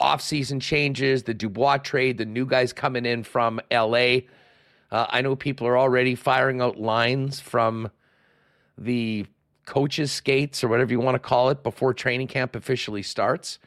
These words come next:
Um, so, I mean, I think that is gonna be right at the top of the list where things get going when Rick Bowness is out there running the show. Um, but the other part of me, and maybe the first week is always the most interesting, is how these young men that just performed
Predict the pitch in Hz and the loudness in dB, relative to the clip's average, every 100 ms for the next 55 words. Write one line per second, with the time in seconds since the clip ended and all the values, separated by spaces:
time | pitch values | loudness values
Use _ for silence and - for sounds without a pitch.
0 | _ _ _ _ - 110 113 117 113 - | _ _ _ _ -6 -4 -2 -6 -10 -6
1 | 160 143 147 143 139 190 107 139 165 175 | 0 0 2 0 0 -2 0 2 2 0
2 | 147 170 147 151 151 156 139 - 143 147 | -4 -4 -2 0 0 0 -4 0 0 2
3 | 127 127 143 160 - 131 135 143 135 127 | -2 0 0 0 -2 -2 -2 -4 -6 -2
4 | 135 139 131 131 143 139 - - - 127 | -2 0 -2 0 -2 -4 -16 -20 -6 -2
5 | 127 131 131 135 147 147 135 135 139 139 | 0 0 0 0 0 -2 2 2 2 2
6 | 143 139 - - - 135 139 143 120 - | 2 0 -8 -14 0 2 2 0 0 2
7 | 123 135 180 185 - _ - 123 131 - | 2 4 2 -2 -18 _ -2 -2 -2 -10
8 | _ _ - 139 143 - 175 240 - 156 | _ _ -2 -2 0 0 4 4 2 2
9 | 127 123 104 120 127 127 127 - 143 139 | 2 2 -2 0 2 2 -2 0 0 2
10 | 135 147 107 - 165 160 110 156 135 110 | 0 0 -2 0 0 0 -2 -2 0 2
11 | 131 170 135 117 110 - 117 113 - 135 | 4 2 0 -4 -4 -6 -6 -8 -6 -4
12 | 120 104 - 131 165 151 143 110 131 143 | -4 -4 0 4 4 2 -2 0 0 0
13 | 127 123 123 - - _ - 120 - 135 | 0 0 -2 -8 -20 _ -4 -2 0 -2
14 | - 139 - 131 127 131 | 0 -2 0 2 2 0